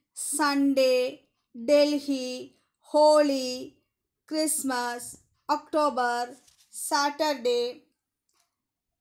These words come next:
Jyoti, Vimla, Amit, et cetera. Understood? These are the, these are called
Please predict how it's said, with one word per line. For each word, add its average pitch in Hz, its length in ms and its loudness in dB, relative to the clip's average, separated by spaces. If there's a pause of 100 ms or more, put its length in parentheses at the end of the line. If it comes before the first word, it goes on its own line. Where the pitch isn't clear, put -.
(380)
Jyoti, 262 800 -2 (720)
Vimla, 269 760 0 (360)
Amit, 277 560 0 (420)
et 440 140 -4
cetera. 214 400 -6 (220)
Understood? 349 420 -4
These 269 280 -6
are 269 220 0
the, 311 140 0 (680)
these 277 280 -4
are 302 180 0
called 294 280 -2